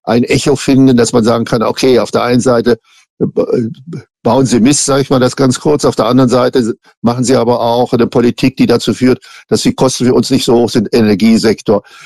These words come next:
dass beispielsweise bestimmte Prozesse laufen wie Integration von Ausländern über das Zuwanderungsgesetz. Aber es reicht nicht, um die Stimmung so zu beeinflussen, dass man sagt,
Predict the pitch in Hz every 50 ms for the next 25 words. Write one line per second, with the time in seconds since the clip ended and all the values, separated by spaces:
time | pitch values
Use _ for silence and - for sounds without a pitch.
0 | - - - - - - 123 131 131 - 131 123 - - 127 120 120 117 104 120
1 | 113 - _ _ _ _ _ _ 131 - - 143 139 147 143 143 139 123 120 117
2 | - - - - - 135 - - 123 - - 143 135 - 127 113 110 101 120 117
3 | 113 117 98 104 107 104 - 127 123 113 127 107 101 113 - - 127 120 120 117
4 | - 120 104 95 107 113 - 123 120 107 107 104 110 107 104 - - 139 135 123
5 | 127 117 117 113 110 107 110 101 - - - 98 82 104 - - - - 101 131
6 | 123 104 - - - 95 113 127 147 139 - - - 135 - - - _ _ _
7 | _ _ _ _ - 120 110 - - - - 151 151 147 131 95 92 85 82 95
8 | 135 160 - - 127 139 123 107 113 127 127 - - 139 127 - - - 123 -
9 | - 120 110 117 120 117 - -